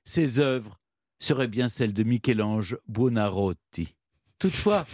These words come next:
<laughs> certains spécialistes restent sceptiques quant aux circonstances de la réalisation de ces esquisses. C'est le cas par exemple du professeur américain William Wallace, une autorité sur Michel-Ange. Pour lui,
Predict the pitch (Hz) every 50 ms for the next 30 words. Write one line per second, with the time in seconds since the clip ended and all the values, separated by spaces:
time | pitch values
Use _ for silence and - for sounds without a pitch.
0 | - - - - - - - - _ _ _ - - 233 226 214 - _ _ -
1 | 190 175 143 131 113 98 - - - 87 90 - - 151 170 196 208 175 - -
2 | 156 123 151 160 - - - 135 117 - 147 123 - - - 185 170 - - _
3 | _ - - _ _ _ - 180 190 - 196 185 147 - - 214 - - - 180
4 | 156 - - - 240 202 135 - - - 110 101 95 101 95 - 110 107 101 95
5 | 92 110 110 - - 95 - 120 92 - - 95 90 101 95 - - 92 85 -
6 | - - - _ _ _ _ _ _ - - 208 220 233 - - 226 165 131 113
7 | 120 120 131 190 180 147 117 104 - 123 113 113 - 156 120 113 110 110 110 107
8 | - 180 160 - _ _ _ _ _ 185 196 185 196 175 160 156 147 117 101 90
9 | 85 - - - - _ _ _ _ _ _ - 143 143 147 123 - 135 120 139
10 | 131 - 127 92 - - 98 92 98 92 - 107 95 92 92 92 - - 160 160
11 | 165 170 196 202 165